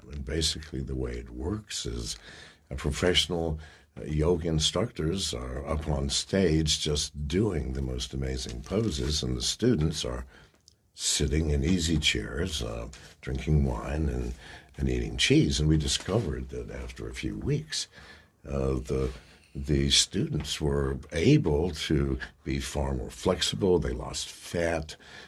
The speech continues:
gained muscle strength. Now, you think that's all bullshit, but let me ask you something. If you've ever watched a horror movie, <laughs> um, and have you ever jumped,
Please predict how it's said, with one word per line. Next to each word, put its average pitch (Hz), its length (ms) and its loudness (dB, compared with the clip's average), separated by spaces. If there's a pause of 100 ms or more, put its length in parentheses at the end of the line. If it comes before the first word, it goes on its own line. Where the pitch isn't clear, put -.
(120)
gained 107 300 4
muscle 78 320 0
strength. - 600 -6
Now, 65 180 -2 (200)
you 107 100 8
think 107 240 6
that's 80 200 0
all 64 240 -4
bullshit, - 460 6
but - 140 -12
let 87 160 -2
me 71 140 0
ask 120 220 -6
you 127 60 -2
something. 69 400 -6
If 73 140 -2
you've 82 160 2
ever 113 200 0
watched 107 540 0
a 87 140 4
horror 80 800 -2
movie, 95 720 2 (480)
<laughs> - 440 -12
um, 76 480 6 (380)
and 78 400 4
have 69 120 2
you 90 100 4
ever 85 100 -2 (160)
jumped, 156 520 4